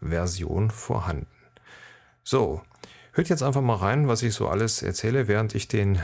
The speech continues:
Zoom durch die Gegend trage. Äh, witzigerweise auch eine ganze Menge Unsinn,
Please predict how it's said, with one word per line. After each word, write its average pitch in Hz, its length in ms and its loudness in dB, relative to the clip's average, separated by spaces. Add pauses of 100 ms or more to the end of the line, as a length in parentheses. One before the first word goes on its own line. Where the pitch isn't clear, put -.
Zoom 110 300 2
durch 104 160 0
die - 100 -4
Gegend 117 340 0
trage. 120 520 -2 (440)
Äh, 95 220 -2
witzigerweise 104 580 0
auch 95 300 -2 (240)
eine 92 100 -2
ganze 98 300 0
Menge 90 380 2 (160)
Unsinn, 113 640 4